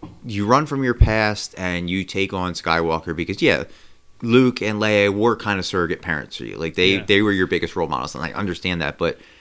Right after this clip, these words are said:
Speaker 1: the fact of the matter is, like, if you're gonna reshape the future, why don't you own your past? Like, own your, your namesake. You are a Palpatine. And show that,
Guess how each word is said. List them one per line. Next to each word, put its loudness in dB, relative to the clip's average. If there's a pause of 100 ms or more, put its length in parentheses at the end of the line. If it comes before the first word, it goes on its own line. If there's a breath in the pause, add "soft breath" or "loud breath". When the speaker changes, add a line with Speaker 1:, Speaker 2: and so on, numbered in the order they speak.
(140 loud breath)
Speaker 1:
the 2
fact 2
of 0
the -2
matter 2
is, -4
like, -2
if -4
you're 2
gonna 0
reshape -2
the -4
future, -8 (760 soft breath)
why 4
don't -2
you 0
own -2
your -2
past? -10
Like, -2 (380 soft breath)
own 4
your, 0 (120)
your 0
namesake. -4
You 0
are 2
a -6
Palpatine. 2 (460 soft breath)
And 2
show 2
that, 0